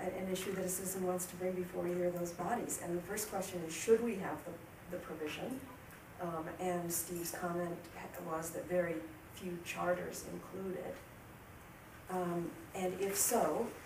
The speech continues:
how many signatures should, are needed in order to present the petition? And he gave the range from fifty in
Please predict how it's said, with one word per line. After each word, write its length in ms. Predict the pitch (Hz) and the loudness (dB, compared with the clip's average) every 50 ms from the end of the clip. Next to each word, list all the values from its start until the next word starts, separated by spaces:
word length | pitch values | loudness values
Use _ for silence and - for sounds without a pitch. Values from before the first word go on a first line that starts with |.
| - - - - 196 | -10 -10 -10 -4 -2
how 80 | 190 196 | 0 2
many 200 | 196 185 185 180 | 2 4 4 4
signatures 840 | - - 190 185 185 180 175 - - 170 170 165 170 170 - - - | 2 2 0 2 0 0 0 0 -2 -2 -2 0 0 0 0 -2 -2
should, 200 | - - 180 180 170 170 - - - - | -4 -4 -4 -4 -4 -4 -8 -10 -6 -2
are 100 | 160 175 | 0 2
needed 280 | 185 185 175 175 175 165 170 170 | 4 4 2 2 2 0 0 0
in 80 | 170 | 0
order 140 | 165 170 170 | 0 0 -2
to 80 | 165 - | -4 -6
present 440 | - - 156 - - 185 190 220 - | -6 -4 -4 -2 0 0 0 0 0
the 60 | - - | -4 -6
petition? 500 | - - - - - - - - 185 190 | -6 -8 -8 -6 -6 -6 -4 -4 -2 -2
And 100 | 185 170 165 170 | -2 -2 -2 -2
he 200 | 175 170 185 180 | -4 0 2 2
gave 120 | 175 175 170 - | 2 2 0 -2
the 200 | - 160 165 180 | -4 -2 -2 0
range 300 | 185 190 185 185 185 180 | 0 2 2 2 2 0
from 180 | 180 - 151 151 | 0 -2 -4 -6
fifty 340 | - - 208 - 208 - 196 | -4 -4 -4 -4 -4 -4 -4
in 100 | 185 175 | -4 -4